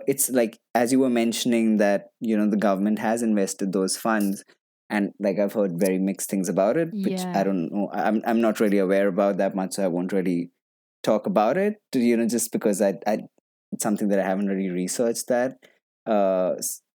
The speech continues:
Speaker 1: so much, but I hope whatever it is, it does facilitate some, it does facilitate a boost that this,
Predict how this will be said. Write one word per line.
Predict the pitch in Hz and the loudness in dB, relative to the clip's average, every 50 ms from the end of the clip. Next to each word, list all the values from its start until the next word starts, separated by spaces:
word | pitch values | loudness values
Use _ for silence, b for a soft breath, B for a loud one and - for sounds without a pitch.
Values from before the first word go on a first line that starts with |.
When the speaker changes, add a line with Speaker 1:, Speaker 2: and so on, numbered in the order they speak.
| - 104 - | -8 -8 -6
Speaker 1:
so | - - - 127 | -6 -4 -2 0
much, | 120 123 131 143 147 - - 131 | 0 0 0 0 -2 -2 -2 0
but | 117 120 120 113 - - _ _ _ _ - | 2 2 2 2 -2 -6 _ _ _ _ -4
I | 117 | -2
hope | 123 135 131 120 | 0 0 0 2
whatever | 123 120 117 120 131 135 139 | 2 2 4 4 4 2 2
it | 131 110 - | 0 2 2
is, | 131 131 131 123 - | 2 2 2 0 -2
it | - 127 117 104 | -2 -4 -4 0
does | - 123 113 110 113 110 | 0 2 2 2 0 -2
facilitate | - - 120 - - 120 107 107 104 110 107 104 98 98 | -4 -4 -4 -2 0 0 0 0 2 2 0 0 0 -2
some, | - - 113 98 98 98 101 104 - b b b _ _ _ _ _ - | -2 -2 -2 0 0 -2 -2 -4 -8 b b b _ _ _ _ _ 2
it | 175 175 | 2 4
does | 180 185 196 - | 4 2 0 0
facilitate | - - 170 - 156 139 139 131 143 143 143 127 | -2 -2 0 2 2 2 2 2 2 2 2 2
a | 123 | 0
boost | 110 - - 123 131 127 127 - - - | 0 2 2 2 2 2 0 -2 -2 0
that | 110 101 - - - _ _ - | 0 0 0 -4 -14 _ _ -14
this, | - - 113 107 104 - - - | -8 -4 -2 -2 -2 -2 -4 -8